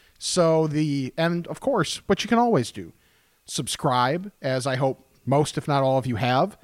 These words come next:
Uh, rate the podcast. A lot of you have, and we really appreciate that. And give us a review, because just like with anything else, the more people who haven't heard of us see good reviews, maybe the more likely they are to listen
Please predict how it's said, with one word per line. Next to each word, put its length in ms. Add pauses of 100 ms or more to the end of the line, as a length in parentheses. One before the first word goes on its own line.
(480)
Uh, 200
rate 420
the 80
podcast. 720
A 40
lot 240
of 80
you 120
have, 380
and 160
we 100
really 260
appreciate 480
that. 280 (280)
And 280
give 160
us 200
a 40
review, 480
because 520 (340)
just 180
like 120
with 100
anything 300
else, 380 (280)
the 60
more 200
people 300
who 140
haven't 280
heard 180
of 80
us 300 (160)
see 220
good 200
reviews, 500 (460)
maybe 340
the 60
more 180
likely 280
they 100
are 160
to 60
listen 420